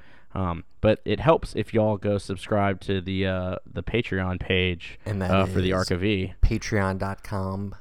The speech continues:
Speaker 2: backslash the Arc of E. And if you wanna catch up on all the latest episodes of Bending Not Breaking and all of the other podcasts that we do around here, the movie arc, the T V arc, that's what you're listening to.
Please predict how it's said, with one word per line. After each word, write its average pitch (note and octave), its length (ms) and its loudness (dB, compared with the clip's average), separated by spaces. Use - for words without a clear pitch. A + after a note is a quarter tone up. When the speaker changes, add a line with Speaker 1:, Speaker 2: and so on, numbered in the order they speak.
Speaker 2:
backslash F2+ 600 -6
the - 140 -10
Arc F2+ 220 -4
of E2+ 100 -8
E. F#2 300 -8
And F#2+ 360 -4
if - 200 -8
you F#2+ 100 -6
wanna F#2 280 -4
catch - 340 -6
up F3+ 320 0
on F#2+ 120 -4
all F2+ 200 -6
the F#2 80 -6
latest F2+ 260 -4
episodes F2 460 -8
of F2+ 220 -6
Bending F2 220 -6
Not F2 160 -8
Breaking F2+ 380 -6
and F#2 140 -4
all C#3 280 2
of G#2 100 -2
the G2 120 -2
other F2 160 -4
podcasts - 580 -10
that - 140 -16
we E2 140 -16
do D#2 140 -12
around F2 320 -8
here, F#2 340 -4
the A#2 140 0
movie F2+ 280 -2
arc, F2+ 440 -4
the - 80 -12
T G2 180 -6
V F#2+ 100 -2
arc, F#2+ 200 0
that's - 180 -10
what - 160 -8
you're F2 80 -4
listening G#2+ 320 0
to. G2+ 260 -2